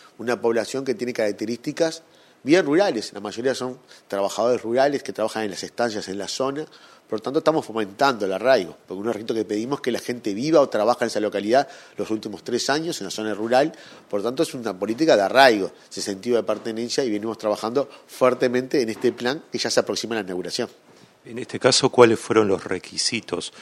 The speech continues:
Speaker 2: para que esta, eh, población del área se afincara en nuevas unidades?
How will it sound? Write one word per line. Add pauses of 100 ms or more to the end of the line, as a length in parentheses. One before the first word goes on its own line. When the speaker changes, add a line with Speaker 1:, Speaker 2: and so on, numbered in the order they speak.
(260)
Speaker 2:
para
que
esta,
eh,
población
del
área (260)
se
afincara
en
nuevas
unidades?